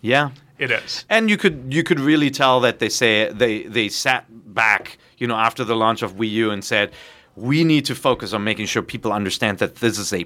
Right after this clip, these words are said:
Speaker 1: powerful platform with good games that you can play online, that, you know, the gamepad is useful and all that." I,
Speaker 2: Yeah.
Speaker 1: I do feel like they, they were,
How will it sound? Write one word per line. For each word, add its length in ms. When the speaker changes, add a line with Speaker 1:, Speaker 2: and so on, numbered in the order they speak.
Speaker 1:
powerful 460
platform 680
with 260
good 280
games 560
that 180
you 80
can 140
play 280
online, 840
that, 240
you 100
know, 160
the 100
gamepad 600
is 180
useful 580
and 120
all 160
that." 180
I, 80
Speaker 2:
Yeah. 240
Speaker 1:
I 120
do 240
feel 240
like 200
they, 300
they 260
were, 420